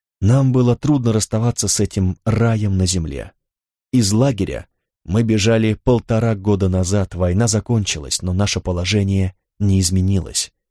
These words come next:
потому что получить разрешение на пребывание в Тибете нам так и не удалось. От лагеря до Кьерона –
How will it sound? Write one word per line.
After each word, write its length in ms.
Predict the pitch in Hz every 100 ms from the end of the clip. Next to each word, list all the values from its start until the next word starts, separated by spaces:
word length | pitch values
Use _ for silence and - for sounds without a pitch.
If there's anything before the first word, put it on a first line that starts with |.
| _ _ _
потому 260 | 85 95 98
что 140 | -
получить 460 | 98 98 95 107 -
разрешение 680 | 110 101 98 - 131 101 85
на 100 | 90
пребывание 500 | 101 95 101 98 90
в 100 | -
Тибете 480 | 92 90 127 123 104
нам 400 | 98 107 143 151
так 340 | - 131 -
и 100 | -
не 160 | 110 113
удалось. 680 | 110 113 107 - - - - _ _ _ _ _ -
От 260 | 117 104 101
лагеря 440 | 127 143 123 113
до 140 | 101
Кьерона – 600 | 107 98 92 123 139 139